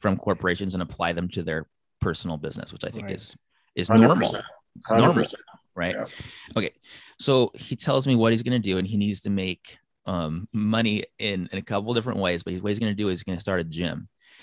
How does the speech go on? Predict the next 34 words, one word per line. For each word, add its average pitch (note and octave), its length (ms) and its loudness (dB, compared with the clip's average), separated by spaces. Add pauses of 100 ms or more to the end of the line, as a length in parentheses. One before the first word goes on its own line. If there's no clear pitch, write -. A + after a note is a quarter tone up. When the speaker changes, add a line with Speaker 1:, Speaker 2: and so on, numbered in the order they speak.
(360)
Speaker 1:
And F#2+ 420 0
great, C3 300 -2 (200)
but G#2 120 -4
he G2 80 -6
can't B2+ 360 -4
do A2 140 -2
one. G2 260 0
He F2 100 -2
has F2 180 -6
to - 80 -14
do F2 180 -8
two - 420 -12 (560)
and G2 460 2 (140)
to - 80 -6
make F#2 180 -2
money. - 460 -6
And G#2+ 80 -2
he's B2 100 2
an C#3 80 2
accountant. A#2 340 0
So A2+ 80 -4
he C#3 60 2
knows D3 180 4
the G#2+ 80 -2
numbers, F2+ 360 -2
man. F#2+ 160 -8
He G#2 100 -4
knows G#2 240 0
the F#2 60 -6
numbers F2 320 -8
well. - 240 -8 (640)
And G#2 180 4
he G#2+ 160 -2
says, G#2 400 -2